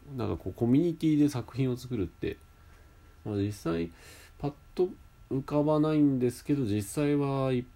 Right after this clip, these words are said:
ぱいありそうだなっていうのは思いますね。まあ、ある意味会社コミュニティ、会社もコミュニティなんで、そういう意味ではそのコミュニティのメンバーで、せ-、商品、製品を作って販売してるっていうところで言うと、まあ、一緒かなと。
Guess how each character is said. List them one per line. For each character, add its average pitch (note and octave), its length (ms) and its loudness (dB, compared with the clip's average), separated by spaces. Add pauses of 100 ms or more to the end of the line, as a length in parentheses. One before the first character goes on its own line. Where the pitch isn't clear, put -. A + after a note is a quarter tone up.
ぱ A#2+ 160 0
い A2+ 140 -2
あ - 80 -4
り A2 160 0
そ G#2+ 260 2
う G2 40 0
だ D2+ 100 -2
な G#2+ 320 2
っ G#2 40 -2
て - 160 -12
い - 20 -10
う - 80 -10
の - 60 -14
は - 60 -16 (160)
思 D#2+ 200 -6
い - 60 -6
ま F#2 120 -12
す A2 140 -6
ね。 B2 160 0 (1300)
ま A#2+ 140 0
あ、 B2+ 80 4
あ D#3+ 40 6
る F3+ 80 8
意 C3 60 6
味 F2+ 120 2
会 A#2+ 200 2
社 C3 140 0
コ C3+ 100 2
ミ B2 140 6
ュ - 40 4
ニ F2+ 60 -2
テ - 140 -18
ィ、 - 60 -18
会 B2+ 180 2
社 C#3 100 0
も C3 120 2
コ C3 100 2
ミ C3 100 6
ュ - 40 6
ニ - 40 -2
テ F#2 100 -6
ィ E2 80 0
な D2+ 120 -4
ん E2+ 80 -8
で、 F2 80 -6
そ A2 120 0
う - 20 4
い C3 40 6
う - 40 4
意 - 20 4
味 A#2 80 4
で E2+ 60 0
は D#2+ 80 -2
そ F#2 180 -6
の F2 100 -2
コ G#2 120 -4
ミ G#2+ 120 2
ュ - 40 2
ニ F2+ 40 -4
テ - 80 -10
ィ - 20 -2
の E2+ 60 -2
メ F2 140 -2
ン D#2+ 100 -4
バ - 80 -10
ー - 60 -10
で、 - 160 -10 (380)
せ-、 F#2+ 280 -2
商 G2 220 0
品、 D#2+ 240 -4
製 G2 160 0
品 E2 180 -4
を E2+ 60 -6
作 - 180 -10
っ - 20 -4
て D3 280 -2
販 F2+ 220 -2
売 D#2+ 180 -4
し - 80 -10
て E2+ 80 -4
る G#2+ 80 0
っ - 20 -2
て - 200 -8
い - 60 -4
う - 40 -8
と - 80 -10
こ - 100 -10
ろ - 60 -8
で F#2 60 -6
言 A#2 100 -2
う - 20 -2
と、 A#2 200 -2 (400)
ま C3+ 100 -2
あ、 G#2 40 0
一 F2 100 -2
緒 E2 180 -4
か F2 80 -6
な D#2+ 120 -4
と。 D2+ 160 -4